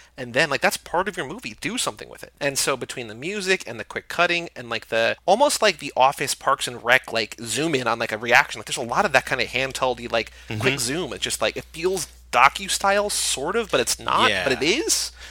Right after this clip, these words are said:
Speaker 2: Right.
Speaker 1: And I think a lot of that, like, those flourishes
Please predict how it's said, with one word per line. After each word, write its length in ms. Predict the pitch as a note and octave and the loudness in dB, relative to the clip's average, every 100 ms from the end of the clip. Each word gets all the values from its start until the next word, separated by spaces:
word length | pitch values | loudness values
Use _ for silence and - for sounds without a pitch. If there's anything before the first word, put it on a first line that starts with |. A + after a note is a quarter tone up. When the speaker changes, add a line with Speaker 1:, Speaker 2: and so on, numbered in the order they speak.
| - | -2
Speaker 2:
Right. 160 | C3 | 4
Speaker 1:
And 80 | B2+ | 6
I 80 | E3 | 6
think 160 | A#3+ D3+ | 2 4
a 60 | |
lot 300 | C#3+ C3+ E3 | 6 8 6
of 60 | F#3+ | 6
that, 180 | D3+ - | 2 2
like, 220 | B2 - | -4 -4
those 160 | C3 | -4
flourishes 840 | - - B2+ F3+ E3 - A#2 A2 - | -4 -4 -2 0 0 0 -2 -2 -8